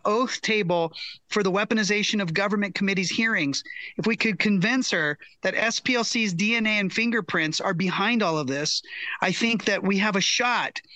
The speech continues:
within the next year and a half to make some significant dents, uh, if not totally undermine the foundation of the weaponization of labels in government in the United States as a scourge.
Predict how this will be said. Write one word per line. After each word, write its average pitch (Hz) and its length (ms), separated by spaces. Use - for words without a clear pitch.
within 208 240
the 202 80
next 196 320
year 202 140
and 208 100
a 185 40
half 180 440
to - 80
make 202 160
some 170 180
significant 202 1080
dents, 185 480
uh, 180 160
if 220 300
not 208 480
totally 277 720
undermine 202 480
the 180 80
foundation 185 640
of 151 100
the 156 80
weaponization 165 720
of 147 100
labels 147 360
in 147 60
government 147 440
in 160 100
the 156 80
United 143 380
States 135 480
as 220 140
a 214 40
scourge. 208 680